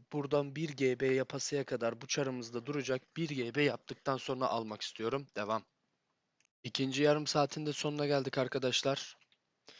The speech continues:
Bir adet buz geldi ekstra olarak. Bu da blot şekerlerden geldi her zamanki gibi. Ben Onuray'ı kaçırmışım çünkü görmedim.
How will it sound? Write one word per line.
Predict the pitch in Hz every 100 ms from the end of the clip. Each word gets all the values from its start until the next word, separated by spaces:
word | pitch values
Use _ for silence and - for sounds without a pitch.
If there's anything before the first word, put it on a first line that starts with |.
| - - - -
Bir | 147 147
adet | 139 139 - -
buz | 135 -
geldi | 139 123 117
ekstra | 123 117 120 - 123 120
olarak. | 117 113 131 - - -
Bu | 139
da | 131 123
blot | 127 127
şekerlerden | - 123 127 123 117 123
geldi | 120 113 101 98
her | 117 120
zamanki | 117 113 104 107
gibi. | 101 101 117 - - - - - -
Ben | 127 135
Onuray'ı | 131 135 131 127
kaçırmışım | 123 143 - 147 135 - 135
çünkü | - 127 120 139 131 -
görmedim. | 135 139 127 113 117